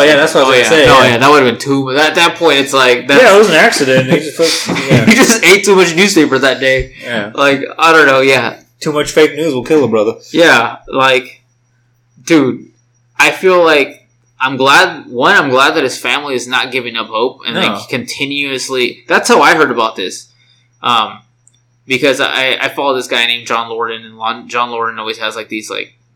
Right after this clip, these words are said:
Speaker 2: mysteries that he talks about, and this is definitely one of the ones that, like, like,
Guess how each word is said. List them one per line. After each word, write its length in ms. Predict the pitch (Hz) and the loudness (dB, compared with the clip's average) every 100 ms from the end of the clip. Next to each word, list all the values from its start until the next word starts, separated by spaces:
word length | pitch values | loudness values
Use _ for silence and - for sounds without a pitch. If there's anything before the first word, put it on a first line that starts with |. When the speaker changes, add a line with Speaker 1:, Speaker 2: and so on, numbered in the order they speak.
| _ _ | _ _
Speaker 2:
mysteries 540 | 127 - 120 113 113 | -12 -10 -8 -8 -8
that 60 | 113 | -12
he 80 | 113 | -8
talks 260 | 117 117 | -10 -10
about, 160 | 120 90 | -12 -6
and 80 | 139 | -4
this 160 | 156 | -4
is 100 | 120 | -6
definitely 340 | 139 139 131 123 | -6 -6 -8 -10
one 140 | 120 | -8
of 60 | 120 | -8
the 80 | 113 | -8
ones 300 | 117 117 120 | -10 -10 -10
that, 140 | 76 110 | -8 -6
like, 380 | 107 95 - _ _ _ _ _ _ _ _ _ | -8 -8 -12 _ _ _ _ _ _ _ _ _
like, 560 | - 120 113 110 - | -6 -2 -2 -4 -8